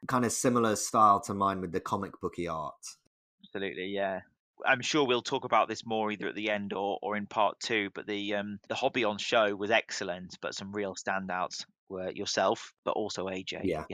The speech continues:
Speaker 2: Um,
Speaker 1: yeah.
Speaker 2: fantastic, fantastic paint jobs. If I remember rightly as well, he was sitting pretty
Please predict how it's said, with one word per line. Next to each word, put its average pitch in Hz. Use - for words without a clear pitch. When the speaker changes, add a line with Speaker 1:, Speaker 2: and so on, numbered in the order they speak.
Speaker 2:
Um, 90
Speaker 1:
yeah. 90
Speaker 2:
fantastic, 85
fantastic 98
paint 85
jobs. -
If 196
I 240
remember 262
rightly 226
as 175
well, 143
he 185
was 208
sitting 175
pretty 160